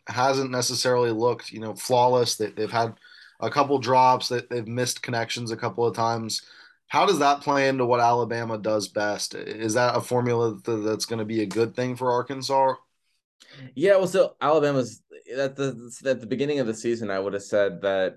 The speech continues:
Speaker 2: you know, the, the biggest strength for Alabama is gonna be the pass rush, and it probably still is, just 'cause, I mean, you know, you have Will Anderson, Dallas Turner, and Chris Braswell, but they have, they have really stopped the run super well. I mean, like, um, I, I get that, like,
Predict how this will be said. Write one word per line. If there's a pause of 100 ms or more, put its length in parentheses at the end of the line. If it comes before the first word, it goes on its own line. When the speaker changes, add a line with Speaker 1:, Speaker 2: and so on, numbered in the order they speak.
Speaker 2:
you
know,
the,
the (120)
biggest
strength
for
Alabama
is
gonna
be
the
pass
rush,
and
it
probably
still
is,
just
'cause,
I
mean,
you
know,
you
have
Will
Anderson,
Dallas
Turner,
and
Chris
Braswell,
but (440)
they
have, (160)
they
have
really
stopped
the
run (340)
super
well.
I
mean,
like, (360)
um, (300)
I, (100)
I
get
that,
like,